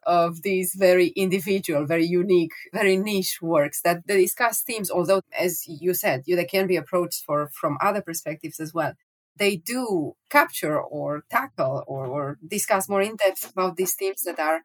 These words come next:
relevant now and have been relevant, uh, even earlier as well. And I think that this is also a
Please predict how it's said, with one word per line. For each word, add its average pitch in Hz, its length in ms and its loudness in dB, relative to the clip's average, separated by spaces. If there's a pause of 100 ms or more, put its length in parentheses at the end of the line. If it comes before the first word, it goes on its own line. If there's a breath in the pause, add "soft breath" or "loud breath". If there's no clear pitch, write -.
relevant 214 640 4 (300 loud breath)
now 208 400 4
and 180 240 -2
have 196 160 -4
been 185 160 -2
relevant, 170 540 0 (200)
uh, 180 180 -4
even 180 380 -4
earlier 165 540 -4
as 175 160 -8
well. 110 160 -10 (580)
And 220 120 2
I 220 40 6
think 349 220 2
that 330 200 6
this 269 220 -4
is 285 140 0
also 254 580 -4
a 196 480 0